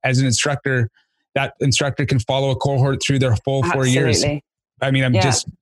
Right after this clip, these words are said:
Speaker 1: brainstorming, right? Like, these are all, these are all opportunities we have right now. But then we have, and we have institutions like V I U and V C C that are really pushing, and that, that's,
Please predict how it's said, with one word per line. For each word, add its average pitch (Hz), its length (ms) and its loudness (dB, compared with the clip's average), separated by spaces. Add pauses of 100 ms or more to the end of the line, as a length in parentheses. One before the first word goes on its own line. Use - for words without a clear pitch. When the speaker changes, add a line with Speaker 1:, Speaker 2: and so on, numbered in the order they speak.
(140)
Speaker 1:
brainstorming, 131 680 2
right? 117 140 2
Like, 113 140 0
these 135 160 2
are 139 80 2
all, 135 320 -2 (400)
these 147 180 2
are 156 100 2
all 143 200 0
opportunities 151 640 0
we 127 100 2
have 113 220 2
right 110 160 2
now. 110 260 2 (440)
But 139 60 2
then 160 100 2
we 160 80 0
have, 151 220 2
and 151 120 0
we 147 80 2
have 160 240 2
institutions 131 600 2
like 117 160 0
V 131 160 2
I 123 60 0
U 120 200 2
and 117 100 2
V 117 140 2
C 113 140 0
C 123 160 0
that 120 100 2
are 120 100 2
really 143 340 2
pushing, 135 440 0
and 117 140 0
that, 113 120 -2
that's, 127 300 -4